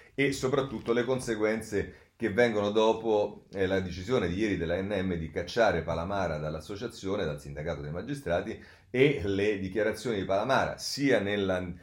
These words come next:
distribuzione dello s-, diciamo, dell'intervento che avrebbe voluto fare, che non gli è stato concesso all'Assemblea Nazionale dei Magistrati, e sia nell'intervista che ha rilasciato ieri. Allora andiamo subito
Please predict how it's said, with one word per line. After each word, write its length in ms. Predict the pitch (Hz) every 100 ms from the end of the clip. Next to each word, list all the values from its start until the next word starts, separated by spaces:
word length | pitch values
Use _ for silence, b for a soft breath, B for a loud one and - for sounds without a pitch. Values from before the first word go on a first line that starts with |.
| B B
distribuzione 960 | 92 95 107 98 98 92 131 120 87
dello 220 | 82 85
s-, 220 | 82 - -
diciamo, 480 | 90 82 78 98 87
dell'intervento 720 | 87 87 90 95 117 113 82
che 80 | 85
avrebbe 260 | 90 82
voluto 300 | 82 85 87
fare, 280 | 82 107 82
che 60 | 80
non 120 | 80
gli 60 |
è 40 | 78
stato 260 | 92 85
concesso 640 | 85 85 113 95 - 78 B B B B
all'Assemblea 480 | 82 85 82 95 98
Nazionale 260 | 90 104 107
dei 100 | 123
Magistrati, 680 | 151 147 143 156 113 - B -
e 160 | 131
sia 300 | 135 123 127
nell'intervista 760 | 120 98 92 107 90 101 98 80
che 260 | 92 87
ha 140 | 95 90
rilasciato 520 | 90 87 - 87 85
ieri. 340 | 73 67 78
Allora 220 | 117 120
andiamo 300 | 120 139 131
subito 640 | 113 131 107 98 98 -